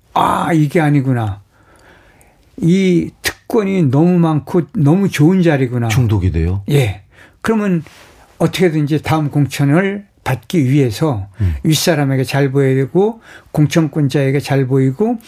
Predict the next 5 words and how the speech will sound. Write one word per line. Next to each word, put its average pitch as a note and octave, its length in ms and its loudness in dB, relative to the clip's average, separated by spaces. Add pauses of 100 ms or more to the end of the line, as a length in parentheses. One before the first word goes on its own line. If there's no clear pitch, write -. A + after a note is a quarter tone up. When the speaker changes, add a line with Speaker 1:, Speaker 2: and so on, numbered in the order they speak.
(260)
Speaker 1:
그 D3+ 180 0
조직에서 D3+ 540 2
잘 C3+ 280 -2
보이려면 C#3 680 0 (420)
상대를 F#3 840 0